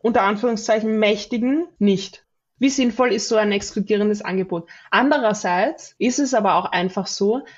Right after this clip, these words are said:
dass sich Frauen in reinen Frauengruppen ganz anders verhalten, als wenn auch nur ein Mann dabei ist. Die Gespräche sind offener,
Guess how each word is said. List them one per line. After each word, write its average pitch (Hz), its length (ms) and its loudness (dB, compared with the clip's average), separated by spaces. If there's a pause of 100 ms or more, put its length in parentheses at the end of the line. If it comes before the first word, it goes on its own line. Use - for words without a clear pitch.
(120)
dass 208 180 -2
sich 208 180 -2
Frauen 208 460 2
in 247 140 -2
reinen 202 380 0
Frauengruppen 214 1000 -2
ganz 330 340 2
anders 202 380 0
verhalten, 196 680 -2
als 208 240 0
wenn 208 180 2
auch 220 180 0
nur 247 300 0
ein 233 240 2
Mann 180 240 0
dabei 170 420 -2
ist. 165 240 -6 (200)
Die 202 100 0
Gespräche 269 540 0
sind 277 200 -2
offener, 233 580 0